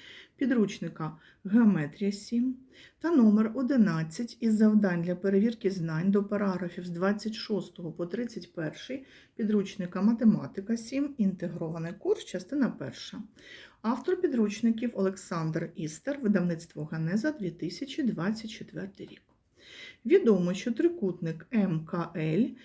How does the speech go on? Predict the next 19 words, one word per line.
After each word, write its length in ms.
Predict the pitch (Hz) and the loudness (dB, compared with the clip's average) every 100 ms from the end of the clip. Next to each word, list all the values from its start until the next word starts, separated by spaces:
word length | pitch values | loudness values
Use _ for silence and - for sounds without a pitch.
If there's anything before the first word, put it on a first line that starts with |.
| - _ - | -20 _ 0
дорівнює 460 | 208 196 175 170 | 2 4 2 0
трикутнику 960 | 160 170 160 - 165 170 247 269 349 349 | -2 -2 -4 -4 -6 0 0 2 -2 -2
К 360 | - 196 262 - | 0 0 0 -2
Л 220 | 196 233 - | 0 0 -2
М. 340 | 170 160 156 - _ _ - - - | -4 -4 -6 -8 _ _ -20 -20 -8
Знайдіть 760 | 190 233 370 285 185 180 - _ | 4 4 6 2 0 0 -6 _
периметр 500 | 285 262 180 165 165 | 4 4 4 0 -4
трикутника 880 | 226 247 202 185 160 160 160 - - | -6 -4 -4 -2 -4 -6 -6 -8 -4
М 300 | 196 165 160 | -2 -2 -4
К 260 | - 156 160 | -6 -8 -6
Л, 360 | 156 156 247 - | -4 0 -2 0
якщо 520 | 208 190 - - 202 | 0 0 -4 0 0
він 480 | 175 175 170 220 - - - _ | 0 -2 2 2 2 -12 -20 _
на 160 | 190 196 | 2 2
десять 520 | 180 170 165 135 - | 4 2 2 -6 -8
сантиметрів 1000 | - 170 160 165 156 151 147 269 330 - | -6 -6 -4 -2 -2 -2 -4 -2 -2 -4
більший 720 | 190 170 165 160 - 302 - | -6 -4 -4 -6 -4 -4 -4
за 220 | - 175 160 | -6 -4 -6
сторону 580 | - 285 302 302 294 | -6 -4 -2 0 -4